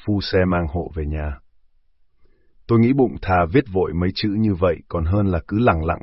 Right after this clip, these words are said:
ra đi chẳng có lấy một lời. Sau đó tôi vội vã nhảy lên chuyến xe lừa đi Tokyo.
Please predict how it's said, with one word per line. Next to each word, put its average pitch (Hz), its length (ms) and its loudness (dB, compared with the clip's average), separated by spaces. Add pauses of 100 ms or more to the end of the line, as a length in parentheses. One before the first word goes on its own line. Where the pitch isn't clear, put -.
(100)
ra 85 180 0
đi 90 240 -2
chẳng 69 240 -8
có 78 100 -8
lấy 80 160 -2
một 87 200 -4
lời. 73 240 -6 (840)
Sau 107 200 4
đó 101 240 8
tôi 113 160 4
vội 90 180 2
vã 90 240 4
nhảy 98 160 2
lên 92 220 2
chuyến 92 200 -2
xe 98 220 0
lừa 85 200 0
đi 78 160 -6
Tokyo. 87 560 0